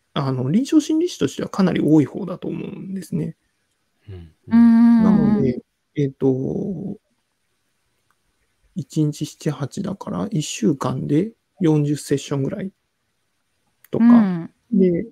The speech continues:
Speaker 1: それをまた、えっと、そこに勤務してた医師とシェアして、まあ、どういう方向性がいいかみたいな指導も受けたりして、みたいなことをやってて。で、
Speaker 3: うーん。
Speaker 1: えっと、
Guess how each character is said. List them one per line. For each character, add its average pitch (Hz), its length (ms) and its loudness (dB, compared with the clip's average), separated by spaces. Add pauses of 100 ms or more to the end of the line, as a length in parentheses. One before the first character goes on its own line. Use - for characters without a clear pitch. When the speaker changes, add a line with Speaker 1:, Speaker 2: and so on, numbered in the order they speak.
(120)
Speaker 1:
そ - 180 -4
れ 262 120 2
を 254 240 2
ま 151 200 -2
た、 151 240 -6 (460)
え 131 160 0
っ 123 40 -4
と、 143 320 -4
そ - 140 -2
こ 139 160 -2
に 139 340 0
勤 147 220 0
務 120 140 -2
し - 80 -14
て 127 120 -12
た - 140 -6
医 127 100 -4
師 - 240 -16
と 131 340 0
シ - 180 -4
ェ 117 180 -4
ア - 20 -20
し - 140 -16
て、 147 420 -2 (320)
ま 156 140 -6
あ、 120 180 -8 (140)
ど 131 160 2
う 131 60 0
い - 20 -2
う 127 40 -4
方 131 180 0
向 143 140 -8
性 131 200 -4
が 127 80 -4
い 131 80 -2
い 131 60 -10
か 175 200 -2
み 151 140 -2
た 143 100 -8
い 131 60 -8
な 127 100 -12
指 - 180 -8
導 127 120 -6
も 120 100 -6
受 127 160 -8
け - 20 -10
た 151 120 -16
り 135 80 -12
し - 120 -20
て、 175 220 0
み 147 100 -4
た - 100 -12
い - 20 -14
な - 100 -18
こ - 100 -20
と 208 100 -8
を 214 60 -6
や 190 100 -10
っ - 60 -20
て - 140 -14
て。 151 360 -4 (840)
で、 233 120 0
Speaker 3:
う - 20 4
ー 214 460 4
ん。 208 40 2
Speaker 1:
え 147 100 4
っ - 40 2
と、 - 40 -16